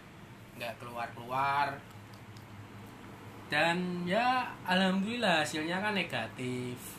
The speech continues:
untuk swabnya. Gimana ya, kalau bahas rapid,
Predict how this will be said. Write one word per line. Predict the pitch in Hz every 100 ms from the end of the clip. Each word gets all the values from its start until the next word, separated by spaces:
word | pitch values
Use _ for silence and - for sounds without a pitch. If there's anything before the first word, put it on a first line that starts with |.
| -
untuk | 117 117 131 143
swabnya. | - - 120 113 113 110 107 104 - - - - - - - - - - - - - - - - -
Gimana | - 165 214
ya, | 208 160
kalau | 160 165
bahas | 151 143 143
rapid, | - 170 175 143